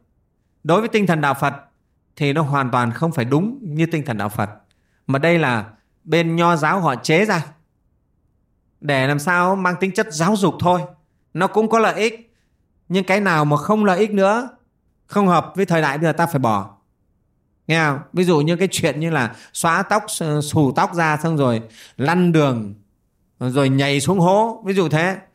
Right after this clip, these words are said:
Tất cả những cái chuyện như thế nó không cần thiết. Ừ, thế rồi là phải để tang, đeo tang ba năm, ví dụ thế. À, ví dụ thế, vợ mà chết chồng cũng phải thờ ba năm như thế. Nghe, thế,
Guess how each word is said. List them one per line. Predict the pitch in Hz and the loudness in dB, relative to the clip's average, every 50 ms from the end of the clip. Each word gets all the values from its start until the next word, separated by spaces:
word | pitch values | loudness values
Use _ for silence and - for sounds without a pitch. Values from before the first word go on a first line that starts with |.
| _ _ _ _ _ _ _ - - 160 151 | _ _ _ _ _ _ _ -10 -10 -6 -2
Tất | - 240 - - | -2 -2 0 2
cả | 165 | 2
những | 156 170 196 | 2 2 2
cái | 214 | 0
chuyện | 180 214 185 160 175 | 0 0 -2 -2 -2
như | 185 180 | -4 -4
thế | 190 196 | -2 -4
nó | 208 214 | -4 -6
không | 208 - 208 202 | -4 -4 -4 -2
cần | 196 185 147 | -2 -2 -2
thiết. | 131 175 214 233 - - _ _ _ _ _ _ _ _ _ _ _ _ | -2 -2 -4 -4 -6 -12 _ _ _ _ _ _ _ _ _ _ _ _
Ừ, | 123 127 131 135 143 151 143 | -12 -10 -8 -8 -8 -6 -2
thế | - 196 | -2 0
rồi | 196 180 165 147 143 | 2 2 2 2 2
là | 143 143 135 | 2 0 -2
phải | 139 135 123 127 139 143 147 147 147 _ _ _ _ _ | -2 -2 -2 0 -2 -4 -6 -10 -16 _ _ _ _ _
để | - 143 139 135 131 | -6 -2 0 0 0
tang, | 135 180 175 175 175 175 175 175 - - 165 _ - | 0 0 0 0 0 -2 -4 -8 -12 -20 -20 _ -20
đeo | 160 - 165 175 190 190 190 | -12 -4 0 0 2 2 2
tang | 190 175 175 175 180 175 170 | 0 0 0 0 -2 -2 0
ba | 170 180 202 | 0 0 2
năm, | 208 208 202 196 180 185 - _ _ _ - | 2 0 0 -2 -4 -8 -14 _ _ _ -4
ví | 180 196 | -2 0
dụ | 196 160 | 0 0
thế. | - 180 185 202 226 233 - _ _ _ _ _ _ _ _ _ _ _ _ _ _ _ _ | 2 0 0 0 -2 -6 -14 _ _ _ _ _ _ _ _ _ _ _ _ _ _ _ _
À, | - 160 151 156 151 156 | -12 -10 -10 -8 -8 -4
ví | 175 180 190 | -2 -2 0
dụ | 175 180 151 147 | 2 2 2 2
thế, | 147 165 175 185 180 175 175 - | 2 0 0 0 -2 -6 -10 -14
vợ | - 175 127 131 147 160 156 147 | -14 -10 -6 -2 0 2 2 2
mà | 139 143 143 | 0 -2 -2
chết | 139 196 214 214 214 | -2 -2 -4 -2 -2
chồng | 170 151 147 143 143 143 | 0 0 0 0 -2 -4
cũng | 151 185 | -4 -2
phải | 165 160 135 | -2 -2 0
thờ | 131 143 143 143 139 | 0 0 2 2 0
ba | 139 160 175 202 | 0 0 0 0
năm | 196 196 202 | 0 0 0
như | 196 196 | 0 0
thế. | 180 190 208 220 226 220 - - _ _ _ _ _ _ _ _ _ _ _ _ _ _ _ _ - | 2 2 0 0 -2 -4 -10 -16 _ _ _ _ _ _ _ _ _ _ _ _ _ _ _ _ -16
Nghe, | 175 180 180 - - - 233 226 202 180 - | -14 -12 -12 -12 -14 -16 -18 -18 -20 -18 -16
thế, | - 170 175 | -14 -14 -14